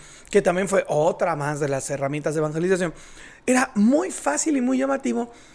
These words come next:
agarrar al Cristo, treparlo, bajarlo, lo acostas, el descendimiento, el santo entierro, lo subes, lo bajas, la resurrección y ¡pum!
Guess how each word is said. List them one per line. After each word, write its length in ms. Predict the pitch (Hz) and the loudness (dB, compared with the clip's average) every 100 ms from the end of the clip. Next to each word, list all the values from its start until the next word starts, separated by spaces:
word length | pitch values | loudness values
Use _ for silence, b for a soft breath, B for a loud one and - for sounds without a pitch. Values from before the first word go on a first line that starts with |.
| B B - - | B B -10 -2
agarrar 380 | 214 208 233 | 0 2 2
al 100 | 311 | 2
Cristo, 420 | 339 262 226 277 240 | 2 0 2 0 0
treparlo, 500 | 214 208 202 208 247 | 0 4 4 6 2
bajarlo, 360 | 226 196 196 | 2 4 6
lo 120 | 208 190 | 6 6
acostas, 400 | - 190 214 196 | 2 2 2 0
el 100 | 190 | -4
descendimiento, 640 | 165 170 170 196 196 202 | -4 -4 -2 -2 0 2
el 80 | 202 | 2
santo 240 | 196 190 | 0 -2
entierro, 400 | 196 202 190 196 | -2 2 2 4
lo 100 | 196 | 0
subes, 280 | 156 180 208 | 0 -4 -2
lo 40 | 190 | -2
bajas, 220 | 190 220 | -2 0
la 80 | 185 | 0
resurrección 480 | 160 160 147 190 | 0 -2 -2 0
y 60 | 196 | -2
¡pum! 320 | - 240 311 | 4 6 6